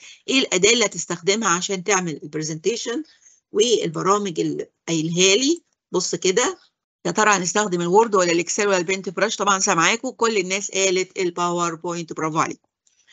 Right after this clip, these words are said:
Question number two is mode in which you can review your presentation. ايه المود اللي هتقدر من خلاله تراجع البرزنتيشن بتاعك؟ يا ترى الديزاين ولا ريفيو ولا سلايد شو ولا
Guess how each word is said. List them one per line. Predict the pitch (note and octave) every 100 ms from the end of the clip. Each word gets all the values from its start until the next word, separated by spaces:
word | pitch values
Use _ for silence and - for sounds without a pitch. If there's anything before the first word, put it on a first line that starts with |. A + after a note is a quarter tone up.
| - - - A#3+
Question | B3 - F#3
number | G#3+ G#3+ F3+
two | F3+ A3 C4 D4+ _ _ _ _ _ _ _ _ _ _ _ _ _ _ _ _ _ -
is | G#3 F3+
mode | F3+ A#3 C#4+ A3+ F#3
in | F3+ F#3
which | G#3+ -
you | F#3+
can | F3 G3+ G#3
review | F#3 E3 D#3+ G3+
your | A3+ G3+
presentation. | F#3+ G#3+ G3+ G#3 E3+ -
ايه | B3+ C#4
المود | C4 G#3+ B3+ C#4 A3+
اللي | G3+ G3+
هتقدر | F#3 B3 A3 G3
من | G3+ G#3+
خلاله | G#3+ G3 A3 G#3+
تراجع | G#3 G3+ A3 G3
البرزنتيشن | F3 F3 F3+ F3 G3+ F3+
بتاعك؟ | F3 D#3 C#3+ - - - -
يا |
ترى | E3 A3+ B3
الديزاين | G3 F#3+ G3 A#3 C4 F#4 _ _ _
ولا | G3 A3+ G3+
ريفيو | F3+ E3 A3+
ولا | B3 G3+ F3
سلايد | - G#3 G3
شو | - F#3+ G#3+ G#3+ F#3
ولا | F#3+ G3 F3+ E3+